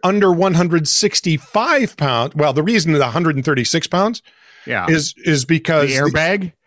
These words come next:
Speaker 1: the, the ejection seat will kill 'em.
Speaker 2: Jeez,
Speaker 1: Pi-,
Speaker 2: okay.
Speaker 1: pilots under one hundred sixty-five pounds have a one in four chance of death and a hundred percent chance of serious neck injury upon ejecting. And just the other day,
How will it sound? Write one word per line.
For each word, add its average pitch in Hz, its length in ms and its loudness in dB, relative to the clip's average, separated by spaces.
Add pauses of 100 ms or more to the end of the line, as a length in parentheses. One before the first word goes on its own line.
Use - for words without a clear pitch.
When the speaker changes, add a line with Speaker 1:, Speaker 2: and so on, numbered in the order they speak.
(160)
Speaker 1:
the, 139 80 -12 (220)
the 143 160 2
ejection 156 420 0
seat 147 200 2
will 123 80 0
kill 143 340 -2
'em. 87 160 -8 (1200)
Speaker 2:
Jeez, 139 220 -4
Speaker 1:
Pi-, 196 80 0
Speaker 2:
okay. 127 260 -6 (540)
Speaker 1:
pilots 220 500 0
under 214 460 2
one 175 220 2
hundred 170 280 2
sixty-five 156 680 0
pounds 160 300 0
have 151 140 0
a 156 40 4
one 180 220 2
in 180 140 4
four 185 240 2
chance 170 340 0
of 135 220 0
death 165 480 0
and 143 120 -2
a 131 60 0
hundred 233 260 -2
percent 151 360 0
chance 143 280 -2
of 143 80 -2
serious 175 480 2
neck 147 380 -2
injury 127 540 -2 (240)
upon 185 500 0
ejecting. 110 640 -4 (2500)
And 135 280 -2
just 151 360 0
the 247 180 4
other 240 220 0
day, 135 460 0